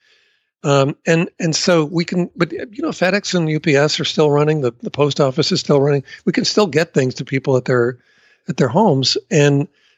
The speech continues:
you know, I, sending a book is a great, this is a great time to send a book. You know, I mean, that's,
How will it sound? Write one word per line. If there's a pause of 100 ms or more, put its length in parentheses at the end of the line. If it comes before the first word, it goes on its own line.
(140)
you
know,
I, (720)
sending
a
book
is
a
great,
this
is
a
great
time
to
send
a
book. (640)
You
know,
I
mean,
that's,